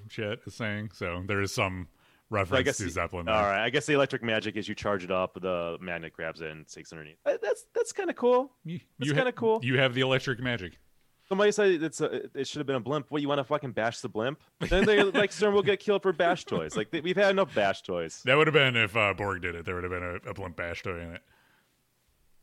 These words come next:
Speaker 2: What was, what was the last best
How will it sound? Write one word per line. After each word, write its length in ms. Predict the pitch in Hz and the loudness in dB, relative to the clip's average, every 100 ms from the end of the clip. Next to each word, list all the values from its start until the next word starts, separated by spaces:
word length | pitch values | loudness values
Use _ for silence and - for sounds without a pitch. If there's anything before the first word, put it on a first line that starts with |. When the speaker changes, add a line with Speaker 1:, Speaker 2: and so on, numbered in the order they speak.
| _ _ _ | _ _ _
Speaker 2:
What 180 | 170 220 | -4 -2
was, 220 | 208 - | -4 -2
what 120 | 180 | -2
was 140 | 240 | 0
the 100 | 214 | 0
last 480 | 185 175 165 151 - - 117 | 0 2 2 0 -8 -18 -4
best 440 | 110 110 - - | -2 -2 -6 -16